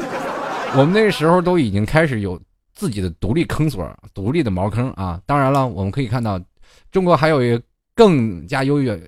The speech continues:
悠久的历史，叫做马桶啊。其实在很多，我们现在很多的人说是啊，在我们现在国-，国家现在每天用的自动的冲水马桶是吧？但是我们国家有的马桶上都是镶着边儿、镶着壳儿是吧？现在我们在这个，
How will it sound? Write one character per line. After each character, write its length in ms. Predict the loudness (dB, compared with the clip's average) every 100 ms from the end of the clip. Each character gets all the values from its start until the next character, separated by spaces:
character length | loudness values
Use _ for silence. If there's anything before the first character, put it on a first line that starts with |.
| -6
悠 160 | -2
久 160 | 0 -2
的 120 | -4
历 140 | -2 -2
史， 100 | -2
叫 120 | -2
做 80 | -2
马 260 | 0 2
桶 240 | 4 2 -2
啊。 200 | -6 -6 -8 -10 -8 -8 -6 2
其 120 | 6
实 140 | 6
在 140 | 8 6
很 160 | 6
多， 120 | 4 6
我 120 | 6
们 80 | 4
现 160 | 2
在 100 | 4
很 140 | 4 4
多 120 | 4
的 80 | 2
人 200 | 2 2
说 140 | 2
是 320 | 2 2 0 -6
啊， 320 | -4 -2 -2 -4 _
在 180 | -2
我 100 | 0
们 140 | 0 0
现 120 | -2
在 80 | -4
国-， 240 | -2 -2
国 160 | -2 -2
家 260 | 0 0 0
现 220 | -4 -4
在 80 | -2
每 160 | -2
天 180 | -2 -4
用 160 | -2 -4
的 80 |
自 220 | -6 -8 -8
动 140 | -6
的 60 | -4
冲 280 | -4 -2 0
水 160 | -2
马 200 | -2 -4
桶 240 | -4 -4 -2
是 60 |
吧？ 220 | -2 -4 -8 _ -20 -6
但 140 | 0
是 80 | 2
我 240 | 2 0
们 120 | -4 -4
国 140 | -2
家 160 | -2 -2
有 160 | -2
的 80 | -4
马 200 | -2 -2
桶 180 | -2 -4
上 100 | -4
都 60 | -4
是 20 |
镶 260 | -4 -2 -2
着 100 | -2
边 180 | -2
儿、 140 | -2 -2
镶 200 | -4 -6
着 80 | -6
壳 200 | -6 -6
儿 120 | -4
是 80 | -4
吧？ 120 | -6 -6 -10 -8 -8 -6 0
现 140 | 4
在 80 | 6
我 180 | 8 8
们 220 | 6 6
在 160 | 4
这 160 | 4 4
个， 380 | 6 6 4